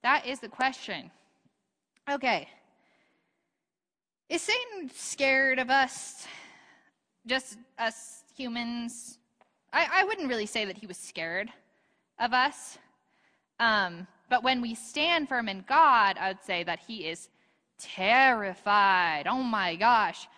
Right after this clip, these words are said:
Why do you think that it doesn't say, "Satan's gonna slash you," or, "He's gonna stab you"? Why? 'Cause that's too close range.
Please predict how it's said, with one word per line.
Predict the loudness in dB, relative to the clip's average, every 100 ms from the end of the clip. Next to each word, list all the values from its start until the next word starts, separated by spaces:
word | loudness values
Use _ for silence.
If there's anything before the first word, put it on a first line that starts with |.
| _ _
Why | 0 4 4
do | 2
you | -6
think | -8 -6 -4 -6 -4
that | 0 2 2
it | 0
doesn't | -2 0 0 -4
say, | 0 2 4 0 -4 -12 _ _ _ _ _ _ _ _ _ _ -8
"Satan's | 0 0 0 -4
gonna | -2 0 0
slash | -2 -6 2 2 2 -2
you," | -4 -4 -6 -8 -10 -16 _ _ _ _ _ -8
or, | -8
"He's | -6
gonna | -6
stab | -2 0 2 2
you"? | 0 -2 -2 -4 -6 -8 -12 _ _ _ _ 0
Why? | 4 4 0 -12 _ _ _ _ _ _ _ _ _ _ _ _ _ _
'Cause | -4
that's | -2 -4
too | -2 -4
close | 0 -2 0
range. | -2 -2 -4 -8 -16